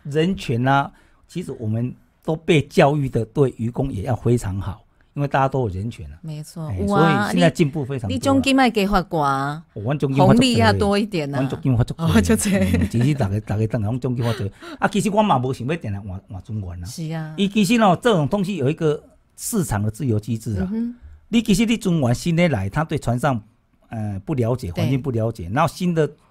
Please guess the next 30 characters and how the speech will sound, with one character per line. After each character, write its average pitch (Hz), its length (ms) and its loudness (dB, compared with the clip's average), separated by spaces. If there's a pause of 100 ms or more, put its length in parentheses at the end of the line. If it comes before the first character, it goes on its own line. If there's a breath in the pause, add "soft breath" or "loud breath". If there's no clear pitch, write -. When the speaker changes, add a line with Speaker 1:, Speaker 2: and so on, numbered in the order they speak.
Speaker 1:
作 165 200 0
业 156 100 2
手 135 240 -4
法 101 60 -6
他 127 140 -2
也 101 40 -2
不 131 140 -6
了 110 140 0
解， 87 140 -8
Speaker 2:
嗯。 85 60 -12
Speaker 1:
我 139 100 2
那 156 100 2
个 139 100 -4
对 127 200 -6
头 90 280 -10
较 95 180 -10
教 98 180 -4
起。 98 300 -10
Speaker 2:
啊。 - 220 -20 (220 loud breath)
Speaker 1:
啊， 190 160 0
今 190 100 4
仔 196 100 6
日 208 60 2
我 214 80 4
若 190 100 4
对 190 160 0
中 156 140 -4
原 110 160 0
较 143 160 4
好 147 80 2